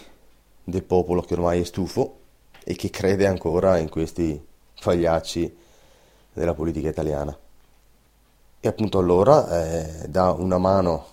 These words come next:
al regime italiano a questa, come dicevo prima, alla restaurazione, cercare di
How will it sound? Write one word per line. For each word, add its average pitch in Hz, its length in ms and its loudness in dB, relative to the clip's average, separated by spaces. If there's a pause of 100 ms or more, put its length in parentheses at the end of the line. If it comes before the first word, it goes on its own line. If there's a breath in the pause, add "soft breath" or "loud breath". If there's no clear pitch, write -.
(140)
al 78 560 -4 (140)
regime 90 440 -2
italiano 87 720 -2 (880 soft breath)
a - 140 -10
questa, 80 760 -2
come 82 200 -10
dicevo 85 240 -6
prima, 82 640 -4
alla 80 260 -2
restaurazione, 87 1000 -2 (120)
cercare 85 580 -2
di 82 300 -6